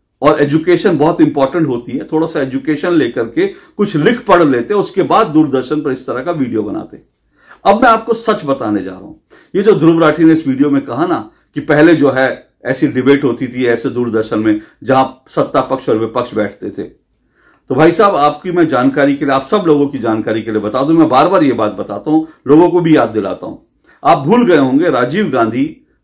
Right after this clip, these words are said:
जो हारे थे चुनाव, उसमें उनकी हार की जो व-, वजह थी, राजीव गांधी जब चुनाव हारे थे वीपी सिंह से, तो उनके हार की जो कई सारी वजह थी, तीन चार वजह जो बड़ी वजह थी, उसमें बोफोर्स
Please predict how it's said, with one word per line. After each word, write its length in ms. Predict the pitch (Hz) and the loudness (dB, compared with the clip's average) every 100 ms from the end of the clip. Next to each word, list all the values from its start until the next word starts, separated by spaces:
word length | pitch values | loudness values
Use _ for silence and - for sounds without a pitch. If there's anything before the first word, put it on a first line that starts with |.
| 117 | -4
जो 160 | 120 | -2
हारे 340 | 147 123 139 175 | 0 2 2 2
थे 140 | 147 | 0
चुनाव, 520 | - 120 101 92 - _ _ _ _ _ - | -4 -2 -2 -4 -12 _ _ _ _ _ -10
उसमें 440 | 139 160 180 - | -8 -2 -2 2
उनकी 300 | 147 156 180 | 2 2 2
हार 320 | 151 110 143 | 0 4 2
की 140 | 160 175 | 2 0
जो 160 | 156 | 0
व-, 200 | 110 110 | 2 0
वजह 280 | 104 113 139 | 0 0 0
थी, 380 | - 92 - _ _ _ _ _ 117 | -2 -8 -16 _ _ _ _ _ 0
राजीव 280 | 135 165 | 2 4
गांधी 180 | 160 160 | 4 4
जब 200 | 165 160 | 2 -2
चुनाव 280 | 131 127 151 | -2 0 0
हारे 300 | 123 110 113 | 0 -2 -2
थे 160 | 113 165 | -2 -4
वीपी 300 | 120 123 123 | -6 -8 -8
सिंह 200 | 120 113 | -6 -6
से, 120 | 196 | -4
तो 120 | 196 | 2
उनके 240 | 139 139 | 2 2
हार 260 | 151 117 127 | 0 0 0
की 140 | 131 | -2
जो 120 | 165 170 | -2 -2
कई 260 | - 247 | 2 2
सारी 280 | 247 143 135 | 2 0 -2
वजह 280 | 113 104 107 | -2 -2 -4
थी, 320 | 110 180 - _ _ _ - | -4 -10 -10 _ _ _ 0
तीन 200 | 180 175 | 0 2
चार 280 | 170 151 | 2 2
वजह 220 | 127 117 123 | 2 0 0
जो 140 | 120 | -2
बड़ी 240 | 104 156 | 2 4
वजह 280 | 143 110 98 | 4 2 -2
थी, 300 | - 92 - _ _ _ _ - | -8 -16 -20 _ _ _ _ -12
उसमें 280 | 120 143 | -2 -2
बोफोर्स 640 | 123 143 165 170 - - | 2 2 2 0 0 -14